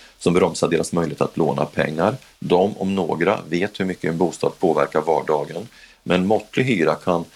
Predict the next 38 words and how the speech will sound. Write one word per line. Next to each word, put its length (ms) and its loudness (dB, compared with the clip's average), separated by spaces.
de 200 0
enklare 600 2
växla, 640 0
eh, 180 0
kan 200 -2
de 100 2
enklare 320 0
växla 340 -2
liv, 340 -2
skilja 400 0
sig, 260 0
bryta 340 -4
upp, 180 -4
studera. 540 0
De 180 0
här 160 2
unga 280 -4
menar 360 0
att 260 -4
allt, 260 0
menar 380 -2
allt 300 0
mer 80 -4
ihärdigt 680 -2
att 100 -2
billiga 440 -2
bostäder 540 -2
är 80 -8
något 420 -12
som 140 -12
ett 80 -12
samhälle 500 -2
måste 260 -8
kunna 300 -4
erbjuda." 600 0
Jag 300 2
tror 280 0
att 180 0